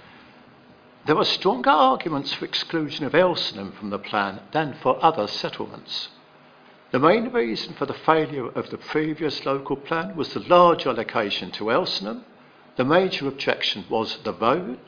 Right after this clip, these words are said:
links, and if the inspector's report is read closely, There is no doubt that he was of the view,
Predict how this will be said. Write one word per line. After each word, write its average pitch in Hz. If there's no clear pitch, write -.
links, -
and 143
if 175
the 247
inspector's -
report 135
is 120
read 113
closely, 95
There 127
is 120
no 190
doubt 104
that -
he 127
was 202
of 160
the 151
view, 107